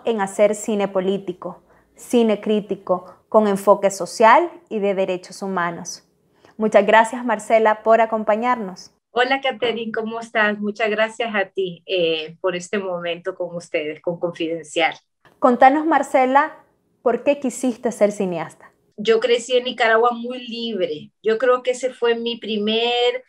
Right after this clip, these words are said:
Speaker 2: incursión en el cine, porque yo creo que el cine tiene que estar ligado a la imaginación, ¿no? Al autoconocimiento, al, al, a la experimentación, al, a los diferentes tipos de discursos, a contar una historia bien.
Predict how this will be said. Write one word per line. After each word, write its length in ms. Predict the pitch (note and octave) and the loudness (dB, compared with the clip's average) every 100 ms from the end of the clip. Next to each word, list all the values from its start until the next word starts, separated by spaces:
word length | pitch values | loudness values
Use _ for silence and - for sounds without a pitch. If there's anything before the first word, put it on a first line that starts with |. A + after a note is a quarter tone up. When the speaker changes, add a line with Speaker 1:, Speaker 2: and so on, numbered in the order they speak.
| _ _ | _ _
Speaker 2:
incursión 840 | A3+ A3+ A3+ A3+ G3+ - A3+ A3+ A#3 | -8 -8 -4 -4 -4 -2 2 4 2
en 180 | A#3 | 0
el 120 | G#3+ F#3+ | 0 -2
cine, 520 | - A3+ A3 F#3+ F3+ | -6 -4 -4 -2 -2
porque 340 | F#3+ F#3+ G3 | -4 0 0
yo 100 | F#3+ | 2
creo 280 | G3+ G#3+ A3 | 0 -2 0
que 80 | A3+ | -2
el 100 | G3+ | -2
cine 680 | - A#3 A3+ G#3+ A3 A3 - _ _ | -6 -6 -4 -2 -2 -6 -12 _ _
tiene 240 | A3 G#3 G#3+ | 2 2 0
que 80 | |
estar 240 | A3 A3+ G#3 | -6 -2 0
ligado 840 | G#3+ G#3 G3 G3 F#3+ F#3 F#3+ F3+ | 0 2 4 4 4 2 -2 -4
a 120 | G3 | -6
la 160 | F#3+ F#3+ | -6 -8
imaginación, 1040 | G3 F#3+ F#3 G3 F3+ F3 - A3 G3+ F#3+ | -10 -14 -10 -8 -8 -8 2 2 2 -4
¿no? 160 | F#3+ F#3+ | -2 0
Al 140 | F#3 | 2
autoconocimiento, 1500 | F#3 F#3 F#3+ F#3+ F#3 F3+ F3 F#3 F3+ G#3+ A3 A3 G#3 - F#3 F3+ | 0 -4 -8 -6 -8 -8 -10 -6 0 2 2 0 0 2 4 4
al, 340 | E3+ E3 E3 - _ _ _ | 4 0 -6 -14 _ _ _
al, 300 | - G3 G3 F#3+ | -6 -2 0 -2
a 80 | G#3 | -4
la 60 | |
experimentación, 1400 | G3+ - G#3+ G3+ G3 G3 F#3 F3+ F3+ - A3 A3 G#3+ G3 - | -4 -6 -8 -8 -8 -14 -8 -8 -8 -4 2 4 2 -2 -4
al, 320 | F#3 F3+ E3+ | -2 -2 -2
a 120 | F#3 | -2
los 240 | F#3 F#3+ F#3 | 0 0 -2
diferentes 600 | G3+ G#3 G3 G3+ G#3 G#3 | -6 -2 -2 -2 -4 -6
tipos 300 | A3 G#3+ G3+ | -6 -2 2
de 100 | G#3 | 2
discursos, 840 | F#3+ - - A#3+ A3 - F3+ E3+ C#3+ | 0 -6 -6 -6 -6 -4 -4 -2 0
a 240 | F3+ F#3 | 0 2
contar 520 | G3+ G3 - A#3 B3+ | 0 0 -2 0 0
una 160 | B3+ A3+ | -2 -8
historia 580 | A3 - G#3 F#3+ F3 E3 | -10 -4 -2 0 0 -2
bien. 320 | F3 F3 | -4 -4